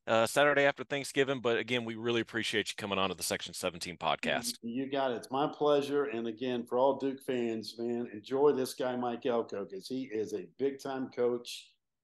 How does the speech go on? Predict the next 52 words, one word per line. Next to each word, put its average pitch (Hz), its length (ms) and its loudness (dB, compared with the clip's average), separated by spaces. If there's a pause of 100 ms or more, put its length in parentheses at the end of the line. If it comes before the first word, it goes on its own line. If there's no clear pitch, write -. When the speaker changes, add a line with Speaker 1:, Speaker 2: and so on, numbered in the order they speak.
(120)
Speaker 2:
And, 107 260 -4
uh, 98 140 -4
he's 110 260 -4
already 139 280 6
proven 139 360 -2
it 139 120 -6
in 143 60 -6
a - 20 -10
short 135 320 -4
period 131 220 -2
of 107 100 -10
time. 127 300 0
And 107 80 -6
the 95 60 -8
way 131 300 2
Duke's 139 340 -4
recruiting, 147 680 0 (520)
uh, 104 420 0
and 113 100 -6
like 120 120 -2
I 117 80 2
said, 110 300 2
th-, 107 180 -8
they 110 180 4
are 120 140 0
going 120 440 -2
nowhere 139 440 2
fast 127 560 -4
other 117 260 -2
than 110 220 -2
staying 113 280 -4
right 123 220 0
there 127 200 0
in 110 100 -4
everybody's 120 500 -2
business. 104 420 -4
So 107 300 -2 (300)
it's - 100 -8
a - 60 -2
good 165 220 4
time 170 220 4
to 147 60 2
be 143 120 0
a - 40 0
Duke 143 220 0
Blue 135 180 0
Devil. 101 240 0
There's 110 220 -6
no 123 120 -4
doubt 120 200 2
about 110 260 -4
that. 101 200 -4